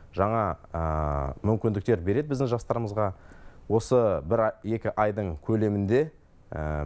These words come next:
біздің мемлекеттік бағдарламаларға жастар индикаторлары енгізіледі деген ойымыз бар. Және де әр Қазақстанның аймағындағы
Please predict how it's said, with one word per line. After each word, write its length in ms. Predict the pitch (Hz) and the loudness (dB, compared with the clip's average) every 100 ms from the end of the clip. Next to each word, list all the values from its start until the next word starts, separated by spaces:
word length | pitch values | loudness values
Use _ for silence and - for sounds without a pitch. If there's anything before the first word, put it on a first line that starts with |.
| 71 | -2
біздің 320 | 98 113 98 | -2 0 0
мемлекеттік 520 | 101 104 107 104 101 | -2 -2 -4 -4 -2
бағдарламаларға 720 | 98 98 101 101 101 98 98 80 | -2 0 -2 0 0 0 -2 -2
жастар 300 | 95 - 104 | -4 -2 -4
индикаторлары 920 | 101 98 95 104 101 95 85 85 73 - - - | -2 -4 -2 -2 -2 -2 0 0 -4 -8 -14 -2
енгізіледі 520 | 110 110 98 104 - | 0 0 0 0 0
деген 320 | 104 104 82 73 | 0 0 -2 -6
ойымыз 360 | - 104 101 90 | 0 2 2 0
бар. 240 | 90 135 - - - - - | 0 0 -2 -18 -20 -20 -4
Және 240 | 95 110 | -2 0
де 260 | 98 87 - - - - - | 0 0 -2 -8 -20 -14 0
әр 260 | 110 107 92 | 2 2 -2
Қазақстанның 600 | 110 104 98 107 104 90 - | -4 -2 -2 -2 -2 -4 -2
аймағындағы 680 | 98 98 92 92 92 90 | 0 0 0 0 0 0